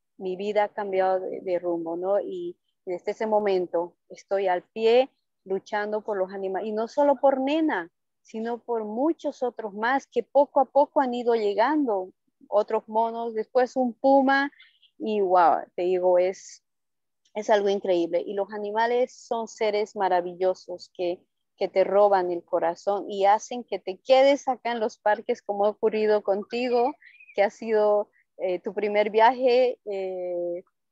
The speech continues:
no sabías dónde, qué te estaba esperando y te esperaba Huayra para enamorarte y bueno, ese amor que, que, que, que, que no-, que tenemos es lo que hace que estemos acá en los parques y que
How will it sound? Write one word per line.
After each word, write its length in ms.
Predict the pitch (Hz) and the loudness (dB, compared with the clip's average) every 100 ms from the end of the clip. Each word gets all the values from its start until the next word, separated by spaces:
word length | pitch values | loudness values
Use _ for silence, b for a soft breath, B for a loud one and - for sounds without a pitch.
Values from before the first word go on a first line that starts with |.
| _ _ | _ _
no 280 | - 214 208 | -14 -4 -2
sabías 380 | 214 226 220 226 | 0 0 2 2
dónde, 320 | 214 220 202 | 2 -2 -4
qué 160 | - 226 | -2 -2
te 120 | 233 | -2
estaba 260 | - 226 220 | -2 -2 -2
esperando 680 | - 220 208 226 277 294 285 | -4 -2 2 2 2 2 0
y 160 | 226 233 | -4 -8
te 120 | 220 | -8
esperaba 560 | - 208 196 196 202 | -6 0 2 4 4
Huayra 460 | 190 196 233 294 285 | 4 4 4 2 -2
para 420 | - 196 185 180 - | 0 2 2 0 -8
enamorarte 920 | 202 190 196 196 196 220 233 285 262 | -12 -10 -8 -6 -4 -6 -8 -12 -12
y 200 | 208 190 | -14 -14
bueno, 380 | 185 185 180 - | -14 -12 -14 -16
ese 240 | 208 - | -8 -4
amor 420 | 208 208 240 339 - | -2 2 2 0 0
que, 300 | 196 180 196 _ | 0 0 -4 _
que, 200 | - 175 _ | -16 -16 _
que, 160 | 170 - - | -16 -12 -6
que, 300 | 185 175 180 - | -4 -4 -10 -8
que 80 | |
no-, 260 | 190 185 185 | -4 -2 -4
que 100 | 196 | -4
tenemos 580 | 185 185 190 208 233 - | -2 -2 0 -2 -4 -6
es 120 | 208 | -4
lo 200 | 190 180 | -2 -2
que 240 | 190 180 _ _ _ | -2 -4 _ _ _
hace 320 | - 190 - - | -4 -4 -6 -4
que 140 | 190 | -4
estemos 500 | 196 - 202 220 220 | -4 -2 0 0 -2
acá 180 | 226 202 | -2 -2
en 80 | 190 | -2
los 220 | 180 - | -4 -4
parques 580 | - 185 196 208 214 - | 0 0 0 -6 -8 -8
y 60 | |
que 240 | - - | -4 -4